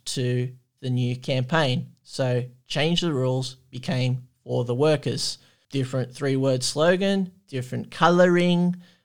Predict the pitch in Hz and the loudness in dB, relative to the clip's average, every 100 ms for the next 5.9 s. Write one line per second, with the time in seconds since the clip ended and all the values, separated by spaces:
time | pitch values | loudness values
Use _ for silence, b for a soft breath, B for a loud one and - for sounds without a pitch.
0 | B 143 135 156 143 165 165 - 135 127 | B -10 -4 -6 -2 0 0 0 -4 -6
1 | - 127 - - - - 139 139 143 117 | -6 -8 -6 -6 -6 -6 -6 -6 -6 -2
2 | 147 143 - 139 135 131 120 123 120 127 | 0 0 -2 -4 -2 -2 -2 -4 -4 -10
3 | _ _ _ _ _ - 131 131 - - | _ _ _ _ _ -6 -2 -2 -4 -20
4 | 131 - 147 143 - 135 - - 127 123 | -8 0 0 0 -6 -8 -8 -8 -4 -2
5 | 123 127 - 127 135 123 120 123 | -2 -6 -8 -6 -4 -2 -2 -6